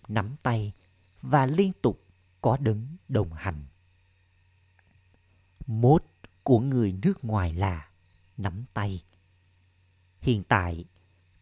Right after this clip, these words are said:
con đang ở trong tay của ai? Ở trong tay cha. Con là những người liên tục có bàn tay của mình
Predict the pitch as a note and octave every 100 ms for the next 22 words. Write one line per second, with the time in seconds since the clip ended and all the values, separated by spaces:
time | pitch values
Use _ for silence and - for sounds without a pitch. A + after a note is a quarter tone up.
0 | - F3 D3+ D#3 D3+ C#3+ F#2 - C3+ A#2+
1 | B2+ A#2 G#2+ - - F#2+ E2 - - A2
2 | A2+ F#2 _ _ _ _ _ _ _ _
3 | _ _ _ _ _ C#3+ B2 C#3 A#2 A2+
4 | G#2+ - A#2+ G#2+ G#2+ - _ _ _ _
5 | _ _ _ _ _ _ _ _ _ _
6 | _ _ G3 E3+ B2+ G#2+ G2 F#2 - _
7 | - C#3 C3+ D#3+ C#3 C3 G3 F#3+ - A#2+
8 | - _ _ _ _ _ - C#3 D#3 F#2+
9 | - B2+ A#2+ - - F2+ F#2 A2 E2+